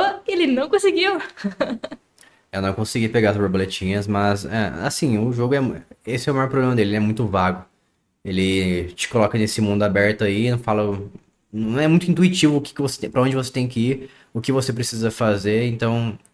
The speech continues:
Speaker 2: esse é o maior pecado dele.
Speaker 1: Você
Speaker 2: Va-
Speaker 1: fica com a sensação, desculpa, você fica com a sensação de que você tá fazendo a coisa errada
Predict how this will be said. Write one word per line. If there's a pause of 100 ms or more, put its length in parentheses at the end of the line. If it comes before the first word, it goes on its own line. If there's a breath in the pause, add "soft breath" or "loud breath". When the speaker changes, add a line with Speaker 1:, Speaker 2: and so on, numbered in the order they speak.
Speaker 2:
esse
é
o
maior
pecado
dele. (380 loud breath)
Speaker 1:
Você
Speaker 2:
Va-
Speaker 1:
fica
com
a
sensação,
desculpa,
você
fica
com
a
sensação (260 soft breath)
de
que
você
tá
fazendo
a
coisa
errada